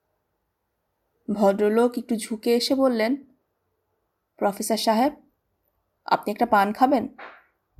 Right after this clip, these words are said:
"জি না।" "পান কিন্তু শরীরের জন্য ভালো, পিত্ত ঠান্ডা রাখে। যারা পান খায় তাদের পিত্তে দোষ হয় না।"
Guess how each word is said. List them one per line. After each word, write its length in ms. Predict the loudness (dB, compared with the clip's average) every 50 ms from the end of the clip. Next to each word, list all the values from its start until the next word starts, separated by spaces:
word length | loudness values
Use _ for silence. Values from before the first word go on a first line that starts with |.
| -20 _ _ _ _ _ _ _ _ _ _ _ _ _ _ _ _ _ _ _ _ _ -6 -4 -4 -4
"জি 200 | -2 -2 -2 -4
না।" 160 | -4 -6 -8 -12 _ _ _ _ _ _ _ _ _ _ _ _ _ _ _ _ _ _ _ _ _ _ _ _ _ _ _ _ _ _ _ _ _ _ _ _ _ _ _ _
"পান 240 | 6 6 6 6 4
কিন্তু 240 | 0 -2 -2 -2
শরীরের 360 | -2 0 0 0 2 2 0 0
জন্য 260 | 0 0 0 0 0
ভালো, 520 | 2 2 0 0 0 -2 -6 -8 -10 _ _ _ _ _ _ _ _ _ _ _
পিত্ত 240 | -6 -4 -2 -2 -2 0
ঠান্ডা 280 | 0 0 2 2 2
রাখে। 380 | 0 0 -4 -6 -12 -16 -16 -16 _ _ _ _ _ _ _ _ _ _ _ _ _ _ _ _ _ _ _ 0
যারা 240 | 4 4 4 4 4
পান 280 | 4 4 4 4 2
খায় 340 | 2 4 4 4 6 4 4
তাদের 300 | 2 0 0 -2 -4 -4
পিত্তে 280 | -6 -8 -6 -4 -4 -2
দোষ 300 | 0 0 -2 -2 -2 -6
হয় 100 | -6 -6
না।" 160 | -8 -12